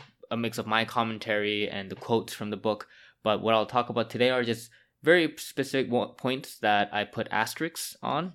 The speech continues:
uh, a double asterisk actually, and so I'll talk about those. So anything that doesn't have that will not be talked about, so feel free to visit the website to learn more. Okay,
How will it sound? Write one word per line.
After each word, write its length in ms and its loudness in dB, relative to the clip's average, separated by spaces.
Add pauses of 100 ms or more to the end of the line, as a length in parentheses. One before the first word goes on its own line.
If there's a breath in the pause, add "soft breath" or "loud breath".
uh, 280 -4
a 60 2
double 300 0
asterisk 440 -2
actually, 500 -6 (140)
and 160 -6
so 80 0
I'll 100 0
talk 280 -2
about 280 -2
those. 300 -4
So 120 -6
anything 360 -4
that 160 0
doesn't 220 0
have 160 0
that 180 2
will 100 -4
not 200 -4
be 80 -10
talked 260 -2
about, 260 2
so 240 0 (580 loud breath)
feel 180 2
free 180 4
to 80 0
visit 400 0
the 140 0
website 500 0
to 200 -2
learn 200 -6
more. 240 -10 (1000)
Okay, 440 2